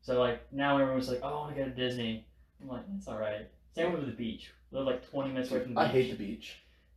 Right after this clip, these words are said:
Speaker 1: It's overrated.
Speaker 2: Sandy.
Speaker 1: It's, okay, you get sunburn, it's sandy.
Speaker 2: So sunny.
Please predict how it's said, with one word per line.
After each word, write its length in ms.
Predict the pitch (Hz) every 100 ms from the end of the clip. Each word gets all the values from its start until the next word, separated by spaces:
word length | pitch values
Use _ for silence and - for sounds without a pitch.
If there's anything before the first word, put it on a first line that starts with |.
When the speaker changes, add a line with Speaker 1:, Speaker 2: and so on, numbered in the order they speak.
| -
Speaker 1:
It's 80 | 175
overrated. 560 | 170 147 139 117 160 - _ _ _ - - _ _ _
Speaker 2:
Sandy. 600 | - - 123 117 117 120 135
Speaker 1:
It's, 180 | 151 -
okay, 240 | 165 160
you 100 | 135
get 140 | 143 -
sunburn, 520 | 160 170 190 214 214
it's 160 | - -
sandy. 600 | - 160 160 120 107 113
Speaker 2:
So 240 | - 170 165
sunny. 460 | - 120 117 113